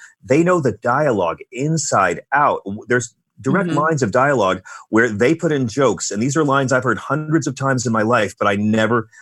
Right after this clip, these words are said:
Speaker 1: I mean, they have a running gag in the last act of the film where they're all more or less doing the same exact joke, like, uh, "I bet you say that to all the men,"
Speaker 2: Mm-hmm.
Speaker 1: which winds up being really funny and really clever, how they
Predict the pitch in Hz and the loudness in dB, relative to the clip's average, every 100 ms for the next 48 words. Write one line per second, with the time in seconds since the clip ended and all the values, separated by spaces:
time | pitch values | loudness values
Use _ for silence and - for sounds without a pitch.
0 | - 107 113 110 170 175 143 117 123 135 | -8 0 4 4 4 2 2 0 0 0
1 | 117 127 107 90 92 92 98 101 - _ | 0 2 0 0 -4 0 2 0 -4 _
2 | _ - 104 104 87 - 113 82 71 _ | _ -2 -2 -2 -12 -6 -4 -4 -12 _
3 | - _ 107 107 104 107 117 113 117 117 | -20 _ 2 2 4 2 2 2 2 2
4 | 113 - 107 98 120 107 98 104 87 - | 0 -2 -2 -2 -2 -2 0 -2 -2 0
5 | 101 113 104 92 85 92 90 85 - - | 2 2 2 0 2 2 2 0 -8 -8
6 | - 101 113 101 - 107 92 104 110 98 | -2 -2 -2 -4 0 0 0 2 0 0
7 | 87 69 _ - 214 175 175 196 - _ | -4 -6 _ 0 0 2 0 -2 -8 _
8 | - 120 127 196 180 - 107 - 113 139 | -16 0 2 2 0 0 -4 -4 -8 -6
9 | 214 226 120 - 113 127 123 113 110 104 | 0 2 2 0 0 0 0 0 0 2
10 | 127 135 - 160 151 104 98 101 110 | 2 2 0 0 0 0 0 0 -4